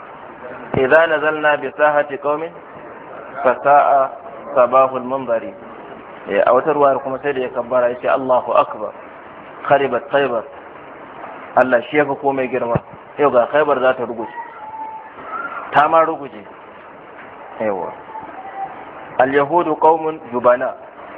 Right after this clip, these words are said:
Yahudawa matsorata ne. "La yastati'una muwajahatal muslimina bil qital." Ba za su iya yin gaba da gaba da musulmi a yaƙi ba, "illa min wara'i judurin,"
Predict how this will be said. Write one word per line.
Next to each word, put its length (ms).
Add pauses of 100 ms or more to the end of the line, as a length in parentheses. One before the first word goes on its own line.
(400)
Yahudawa 720
matsorata 640
ne. 80 (1300)
"La 200
yastati'una 800
muwajahatal 720
muslimina 520
bil 200
qital." 380 (640)
Ba 80
za 300
su 40
iya 240 (120)
yin 100
gaba 340
da 120
gaba 320
da 100
musulmi 440
a 120
yaƙi 440
ba, 180 (480)
"illa 280
min 180
wara'i 500
judurin," 440